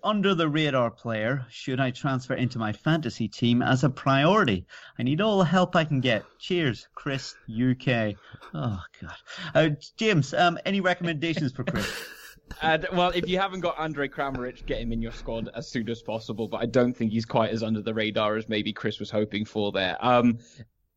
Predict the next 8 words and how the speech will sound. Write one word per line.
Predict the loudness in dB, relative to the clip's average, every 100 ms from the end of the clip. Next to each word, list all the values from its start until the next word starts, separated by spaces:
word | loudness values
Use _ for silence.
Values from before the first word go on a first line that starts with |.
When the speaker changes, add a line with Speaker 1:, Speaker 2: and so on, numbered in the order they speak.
| _ _ _ _ _ _ _ -10
Speaker 2:
Füllkrug | -4 -4 -2 -2 0 -2 -4 -2
and | 0 2 2 0 -4 -10 -2
Amadou | 2 2 2 0 -4
Haidara | -4 -6 -4 -2 0 0 -2 -4
as | -6 -6 -8
potential | -14 -10 -4 -4 -4 -6 -4
other | -4 -4
options. | -4 -4 -6 -8 -8 -10